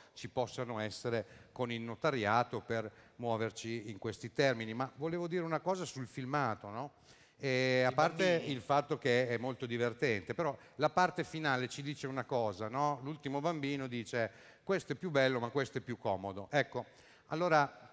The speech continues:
Speaker 1: siccome anche la disintermediazione, a parte il discorso delle banche e quello del mondo delle app e di quello che sta venendo fuori, ci interessa particolarmente. Io un po' sorrido quando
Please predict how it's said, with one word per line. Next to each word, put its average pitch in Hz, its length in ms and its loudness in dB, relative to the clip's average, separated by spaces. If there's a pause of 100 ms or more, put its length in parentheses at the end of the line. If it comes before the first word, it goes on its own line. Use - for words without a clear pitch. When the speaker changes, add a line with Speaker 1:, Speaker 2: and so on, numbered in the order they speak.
(100)
Speaker 1:
siccome 190 480 -2
anche 151 240 2
la 135 100 4
disintermediazione, 120 1160 -4
a 110 40 -2
parte 120 260 0
il 117 60 -6
discorso 117 440 -8
delle 120 180 -2
banche 120 880 -2
e 139 460 4
quello 135 280 0
del 120 160 0
mondo 123 800 2
delle 120 240 -2
app 107 380 -2
e 113 80 -2
di 107 80 -8
quello 135 240 -4
che 123 120 -6
sta - 140 -8
venendo 123 320 -6
fuori, 131 380 0
ci - 140 -6
interessa 120 680 0
particolarmente. 113 880 -2
Io 185 80 0
un 156 100 -2
po' 165 120 2
sorrido 135 520 0
quando 113 340 0